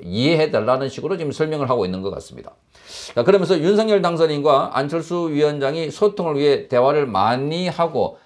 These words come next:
말을 많이 하겠다라고도 전했습니다.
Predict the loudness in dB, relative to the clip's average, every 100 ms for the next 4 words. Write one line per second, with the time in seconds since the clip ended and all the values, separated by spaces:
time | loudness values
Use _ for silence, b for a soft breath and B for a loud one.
0 | B 0 4 6 4 0 -4 -2 0 0
1 | -2 -4 0 0 0 -4 2 2 2 -2
2 | 2 2 2 -4 -6 -8 -14 -18 -20